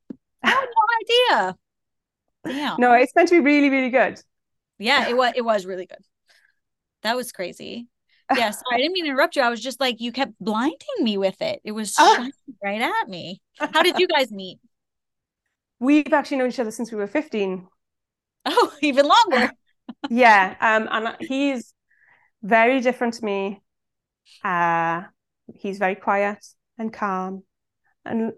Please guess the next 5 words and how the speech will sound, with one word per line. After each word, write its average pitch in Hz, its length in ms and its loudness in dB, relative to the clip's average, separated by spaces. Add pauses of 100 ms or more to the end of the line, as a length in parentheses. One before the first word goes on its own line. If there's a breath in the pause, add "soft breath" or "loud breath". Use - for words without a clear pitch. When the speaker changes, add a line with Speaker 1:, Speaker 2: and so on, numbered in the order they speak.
Speaker 2:
logistical 220 840 -4 (440 soft breath)
and 196 100 -4
a 208 40 -6
problem 240 380 2
solver. 202 760 -2